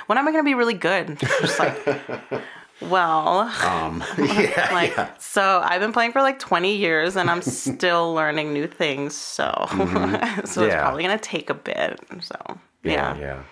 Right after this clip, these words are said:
Speaker 2: I, I
Speaker 1: But
Speaker 2: feel like that's how it is if, if anybody's good at anything. They probably don't,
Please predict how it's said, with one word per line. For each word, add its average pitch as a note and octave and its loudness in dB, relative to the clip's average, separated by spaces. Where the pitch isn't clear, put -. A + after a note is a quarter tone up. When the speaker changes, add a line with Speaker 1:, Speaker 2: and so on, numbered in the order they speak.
Speaker 2:
I, F2+ 0
I G2+ 2
Speaker 1:
But D3+ 2
Speaker 2:
feel D#3+ 2
like D3 4
that's B2+ 2
how A#2 4
it G#2 4
is G2 4
if, F#2+ 0
if F2+ 2
anybody's F2 0
good E2 2
at E2+ 0
anything. F#2 0
They F2 0
probably F2 -2
don't, D#2+ -4